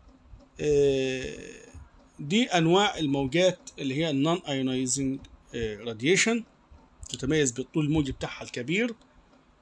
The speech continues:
والتردد المنخفض. المصادر بتاعتها طبعًا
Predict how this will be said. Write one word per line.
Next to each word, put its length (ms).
والتردد 720
المنخفض. 600
المصادر 460
بتاعتها 320
طبعًا 420